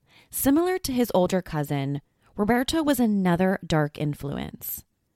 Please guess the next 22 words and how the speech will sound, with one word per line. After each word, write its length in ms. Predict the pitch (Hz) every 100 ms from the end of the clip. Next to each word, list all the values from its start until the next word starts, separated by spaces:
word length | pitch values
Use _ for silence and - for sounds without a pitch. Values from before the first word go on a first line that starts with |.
| _ _ _ _ _ -
Roberto 460 | 220 262 311 - 415
was 240 | 302 185
known 400 | 190 170 165 165 -
as 160 | 185
the 80 | 180
town's 500 | - 170 160 156 156 -
peeping 440 | - 214 240 214
Tom, 560 | - 160 156 - - - _ _ -
who 140 | 233 208
frequently 680 | 196 214 269 269 277 311 - _ -
took 220 | 240 -
Richard 280 | 226 - 202
along. 480 | 160 175 160 - - _ _ _ _ _ _ _ _ _ _ -
Young 320 | 220 311 359
Richard's 520 | 220 - 202 185 180 - 202
unconventional 800 | 233 240 247 180 175 - 180 156
education 580 | 156 - 156 151 156
continued. 800 | 156 156 - 139 139 143 - - _ _ _ _ _ -
First 380 | - 165 - 170
murder, 560 | 190 202 147 131 143 - _ _ _ _
now 160 | 165 147
sex. 640 | 143 226 143 - - -